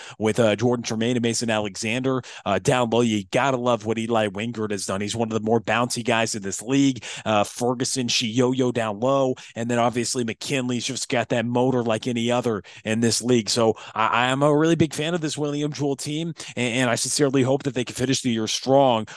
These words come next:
although they're gonna be going up against Truman team, especially if Truman gets a win on Thursday. They might have something to say about that top eight too, although it's unlikely. If some things fall into place for Truman, uh, they potentially could have an opportunity and finish the year strong. So it's not gonna be any slouch.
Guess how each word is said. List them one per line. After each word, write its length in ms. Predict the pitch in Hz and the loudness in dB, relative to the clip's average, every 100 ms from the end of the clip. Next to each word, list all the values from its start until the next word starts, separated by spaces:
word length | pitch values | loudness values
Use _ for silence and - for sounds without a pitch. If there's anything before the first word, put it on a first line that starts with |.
| - | 0
although 220 | 131 139 | 2 2
they're 120 | 127 135 | 0 0
gonna 160 | 151 | 0
be 80 | 147 | 0
going 180 | 131 135 | -2 -2
up 80 | 127 | -4
against 280 | 123 - | -8 -6
Truman 340 | - 147 156 131 | -4 0 0 0
team, 220 | - 117 | -2 -4
especially 640 | - - 151 170 - 135 | -4 -2 0 2 0 -4
if 100 | 120 | -4
Truman 300 | - 143 123 | -2 0 0
gets 180 | 117 120 | -2 -2
a 60 | 127 | 0
win 160 | 120 | 0
on 140 | 113 113 | -2 0
Thursday. 520 | 143 139 123 117 104 - - | 2 4 2 0 -2 -6 -12
They 180 | - 107 | -2 0
might 260 | 160 156 139 127 | 0 -2 -4 -4
have 200 | 127 110 | -4 -2
something 400 | 135 104 110 104 | -2 -2 -4 -4
to 80 | |
say 220 | 101 113 107 | -2 0 0
about 220 | 101 98 | 0 0
that 180 | 101 - | -2 0
top 280 | 107 104 | -2 0
eight 200 | 110 104 | -2 -4
too, 200 | - 131 | 0 4
although 300 | 110 101 113 | 4 4 2
it's 160 | 135 - | 0 -2
unlikely. 640 | 139 135 160 175 135 117 - 139 | -2 -2 -4 -4 -4 -6 -6 -6
If 140 | 107 - | -4 -2
some 140 | 113 | -4
things 320 | 127 131 139 | 0 0 2
fall 160 | 135 131 | 0 0
into 120 | 123 | 0
place 280 | - 135 - | 0 0 0
for 120 | 127 | -4
Truman, 500 | - 151 156 131 110 - - 104 | -2 0 0 0 -4 -10 -6 -2
uh, 100 | 101 | 2
they 160 | 120 | 2
potentially 540 | 127 - 123 113 113 107 | 2 2 0 0 -4 -2
could 160 | 117 | 0
have 180 | 110 110 | 0 0
an 80 | 113 | 0
opportunity 720 | 110 107 - 131 127 113 104 - - | 0 -2 -2 0 2 0 -2 -8 -10
and 140 | 101 | -6
finish 240 | 120 110 - | -2 -2 0
the 100 | 110 | 0
year 140 | 110 | 0
strong. 380 | - 123 113 110 | 0 2 2 2
So 100 | 117 | -2
it's 160 | 113 | 0
not 160 | 151 147 | 0 2
gonna 140 | 156 | 0
be 160 | 135 131 | 2 0
any 140 | 139 | 0
slouch. 540 | 135 - 151 143 120 | -4 -2 0 0 -2